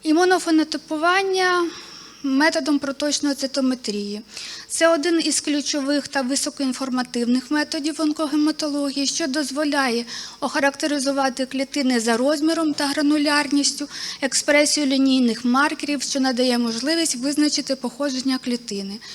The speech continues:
Дозволяє встановити клональність, тобто виявити моноклональні популяції Б-лімфоцитів при хронічних лімфопроліферативних захворювань, а також виявити аберантні профілі клітин.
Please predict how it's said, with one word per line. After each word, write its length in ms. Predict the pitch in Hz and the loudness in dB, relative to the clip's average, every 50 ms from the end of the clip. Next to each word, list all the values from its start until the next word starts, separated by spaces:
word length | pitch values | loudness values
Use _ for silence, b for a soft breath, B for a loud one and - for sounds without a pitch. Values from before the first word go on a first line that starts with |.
| B B B B B B B B B B B - | B B B B B B B B B B B 0
Дозволяє 480 | 262 262 254 294 311 302 349 381 403 | 2 2 2 4 2 4 6 6 6
встановити 600 | 392 392 - 311 330 330 330 311 339 339 349 370 | 4 2 -2 0 0 0 0 0 -2 -2 -2 -2
клональність, 800 | - - 330 359 349 302 269 254 233 226 226 233 233 220 220 - - | -4 -2 -4 -2 0 2 2 2 0 0 -2 -2 -4 -4 -4 -2 0
тобто 300 | 320 311 302 - - 311 | 0 0 0 0 -4 -4
виявити 540 | 277 277 320 320 320 311 294 285 285 - 285 | -2 0 0 0 2 2 0 -2 0 2 2
моноклональні 920 | 285 285 285 285 285 285 285 285 302 294 294 285 285 277 254 247 254 254 | 4 4 6 4 2 2 0 0 2 2 4 4 4 4 4 2 2 0
популяції 720 | 247 254 254 247 - 277 269 262 254 233 - - - 269 269 | -2 -4 -6 -6 -4 -2 2 2 4 2 2 0 0 -2 -2
Б-лімфоцитів 1120 | 247 220 240 233 226 220 220 220 214 - - 226 226 - - 302 311 302 - 381 370 - - - | -2 0 0 0 2 2 0 -2 -4 -4 -6 -6 -6 -4 -4 -4 -4 -2 -2 -4 -4 -6 -12 -6
при 180 | - 277 269 | -2 -2 -2
хронічних 680 | 262 - 262 262 269 277 311 339 339 - 320 311 - - | -2 0 0 2 2 4 2 2 0 2 0 0 0 2
лімфопроліферативних 1200 | 262 285 285 285 302 294 - - 262 247 247 233 - - 254 247 247 247 - 302 294 285 294 285 | 0 0 0 0 -2 -6 -4 -4 -4 -2 -2 -4 -4 -6 -6 -6 -6 -6 -6 -2 0 2 2 2
захворювань, 760 | 262 285 277 269 - - 247 226 208 202 202 202 208 208 214 226 B B B B B B B B | 0 -2 -6 -8 -6 -6 -6 -4 -4 -4 -6 -6 -6 -8 -10 -10 B B B B B B B B
а 100 | - - | 0 0
також 600 | - - 254 254 277 294 - 392 392 - - - - | 2 4 4 4 4 2 0 -4 -4 -4 -6 -6 -6
виявити 580 | 269 254 277 294 320 339 311 320 311 - 294 | -4 -2 0 0 0 0 0 -2 -2 -2 -2
аберантні 580 | 269 247 240 254 247 277 294 302 302 294 - 277 | -2 -2 0 0 2 2 4 2 2 0 -2 -6
профілі 500 | 262 - 262 269 269 - 294 277 262 269 | -6 -2 -4 -4 -2 -2 -2 -2 -2 -2
клітин. 580 | 269 - 247 254 247 - - 208 202 202 208 | -4 -4 -6 -6 -6 -6 -8 -8 -8 -8 -8